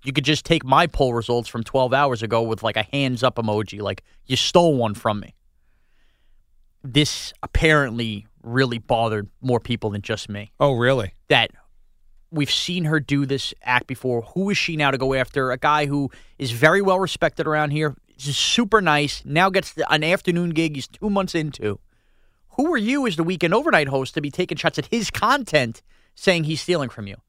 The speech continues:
Speaker 1: So I took to Twitter to call her out and tell her, frankly, it was a bad look. Phone blows up immediately. Text coming in,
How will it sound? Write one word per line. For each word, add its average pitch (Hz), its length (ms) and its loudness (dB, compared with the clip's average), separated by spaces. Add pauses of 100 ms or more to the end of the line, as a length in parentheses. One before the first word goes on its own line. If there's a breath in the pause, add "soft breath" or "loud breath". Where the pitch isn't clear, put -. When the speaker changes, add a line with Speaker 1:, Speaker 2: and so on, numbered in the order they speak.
(320)
Speaker 1:
So - 140 -2
I 113 60 2
took 117 180 -6
to - 80 -20
Twitter 147 320 0
to 151 60 -4
call 139 180 0
her 127 100 2
out 156 100 4
and 156 100 -6
tell 151 160 4
her, 160 100 0
frankly, 202 380 2
it - 20 2
was 156 140 0
a 139 40 4
bad 139 300 4
look. 196 380 0 (960)
Phone 147 300 2
blows 127 280 2
up 110 140 -4
immediately. 98 460 -10 (340)
Text - 340 0
coming 151 240 2
in, 143 260 -2